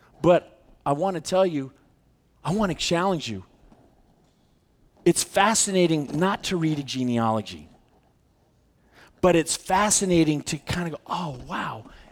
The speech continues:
and this person, oh, and this fa-," that's where, that's where that comes from. That's where these people group comes from. Now, the chronicler takes nine chapters to do this.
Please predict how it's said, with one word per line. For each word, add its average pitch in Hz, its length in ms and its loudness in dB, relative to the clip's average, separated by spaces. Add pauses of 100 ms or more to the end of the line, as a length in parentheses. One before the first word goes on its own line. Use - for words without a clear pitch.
and 143 220 -8
this 220 240 -2
person, - 640 -8
oh, 143 120 -10 (120)
and 151 180 -8
this 208 140 -10
fa-," - 140 -14 (440)
that's - 360 -6
where, 208 180 -6 (380)
that's - 280 -8
where 247 140 -8
that 170 180 -10
comes 123 300 -14
from. 95 300 -16 (360)
That's - 300 -4
where 277 140 0
these 214 180 -4
people 180 380 -4
group 147 420 -4 (220)
comes 151 360 -2
from. 113 540 -4 (2250)
Now, 196 260 8
the - 180 0
chronicler 269 560 4
takes 190 320 -2
nine 220 400 4
chapters 190 540 4
to - 120 -8
do 196 220 0
this. 131 340 2